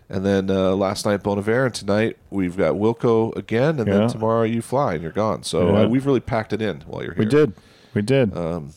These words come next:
Speaker 2: I'm
Speaker 1: yeah.
Speaker 2: tired.
Speaker 1: Yeah, uh, I'm
Speaker 2: I'm
Speaker 1: gonna be exhausted. So,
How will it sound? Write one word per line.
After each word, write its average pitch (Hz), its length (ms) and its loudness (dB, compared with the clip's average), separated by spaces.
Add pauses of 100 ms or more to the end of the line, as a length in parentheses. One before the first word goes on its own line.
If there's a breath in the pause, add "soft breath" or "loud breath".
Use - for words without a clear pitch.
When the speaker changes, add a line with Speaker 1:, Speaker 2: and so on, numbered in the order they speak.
(140)
Speaker 2:
I'm 101 100 0
Speaker 1:
yeah. 110 60 -2
Speaker 2:
tired. 107 400 2 (220)
Speaker 1:
Yeah, 175 360 0 (200)
uh, 101 240 0
I'm 90 160 -2
Speaker 2:
I'm 110 80 0
Speaker 1:
gonna 104 100 0
be 101 140 -4
exhausted. 85 580 -4
So, 76 220 -8